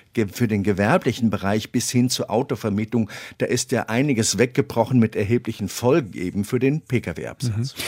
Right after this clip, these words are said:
Speaker 2: Jetzt fordert genau deswegen die Autoindustrie vehement eine neue Kaufprämie für Neuwagen. Gab's ja schon mal zweitausendneun, damals zur Finanzkrise.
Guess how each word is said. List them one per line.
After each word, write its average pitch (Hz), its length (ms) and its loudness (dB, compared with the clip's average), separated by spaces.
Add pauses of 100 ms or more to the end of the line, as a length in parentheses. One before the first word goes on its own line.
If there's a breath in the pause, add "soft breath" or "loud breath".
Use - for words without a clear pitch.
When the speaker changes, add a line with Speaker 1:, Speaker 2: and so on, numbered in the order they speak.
(180 loud breath)
Speaker 2:
Jetzt 120 160 2
fordert 156 520 4
genau 113 240 4
deswegen 151 640 4
die 113 140 2
Autoindustrie 123 920 2
vehement 143 640 6
eine 123 220 2
neue 117 280 4
Kaufprämie 160 1000 2
für - 260 0
Neuwagen. 135 640 4
Gab's - 300 -2
ja 135 60 0
schon 131 180 -2
mal 127 140 0
zweitausendneun, 120 880 0
damals 127 460 -2
zur 107 120 -2
Finanzkrise. 139 760 0